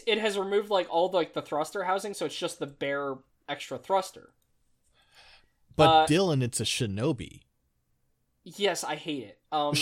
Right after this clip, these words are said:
Speaker 1: the head,
Speaker 2: <laughs>
Speaker 1: uh, they've changed the head fin into, like, this forward-pointing fin. Um, and then, then the wings are the same on the backpack, though you have one additional thruster in the middle. And then finally,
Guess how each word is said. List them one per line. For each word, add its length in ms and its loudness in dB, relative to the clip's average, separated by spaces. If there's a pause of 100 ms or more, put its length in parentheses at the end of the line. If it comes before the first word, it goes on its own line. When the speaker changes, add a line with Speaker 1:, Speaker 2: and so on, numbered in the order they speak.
Speaker 1:
the 120 0
head, 500 4 (280)
Speaker 2:
<laughs> 280 -6
Speaker 1:
uh, 240 6
they've 200 -2
changed 300 -4
the 100 2
head 220 -4
fin 360 -6
into, 420 -8
like, 200 -4
this 380 -10 (200)
forward-pointing 720 -8
fin. 420 -10 (680)
Um, 520 0 (100)
and 260 -6
then, 200 -8
then 480 -2 (640)
the 120 -4
wings 540 0
are 80 2
the 100 -4
same 500 -8 (220)
on 140 -4
the 80 -6
backpack, 400 -2
though 60 0
you 180 -4
have 180 0
one 280 2
additional 340 -2
thruster 420 -6
in 80 -6
the 60 -8
middle. 460 -8 (520)
And 120 -4
then 80 -4
finally, 720 0